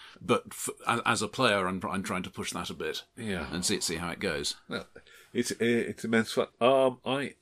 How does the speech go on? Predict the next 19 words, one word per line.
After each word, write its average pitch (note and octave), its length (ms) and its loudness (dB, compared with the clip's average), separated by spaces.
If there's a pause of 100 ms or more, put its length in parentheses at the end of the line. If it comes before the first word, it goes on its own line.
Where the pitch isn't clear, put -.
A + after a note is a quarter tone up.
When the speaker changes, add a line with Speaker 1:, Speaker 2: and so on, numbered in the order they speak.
Speaker 2:
I B2+ 60 2
suspect - 460 2
I'm A#2+ 160 -2
a A#2 40 0
bit C3+ 180 -4
of A2 60 -4
a G#2+ 60 4
pain E2+ 560 -2 (540)
as D#2+ 200 2
a, - 140 0
as E2+ 140 4
a E2 40 2
player. D#2+ 280 4
I - 20 6
suspect A#2+ 380 0
many G#2 240 2
long-term G2 500 2
G F#2 220 0
Ms F2 420 -2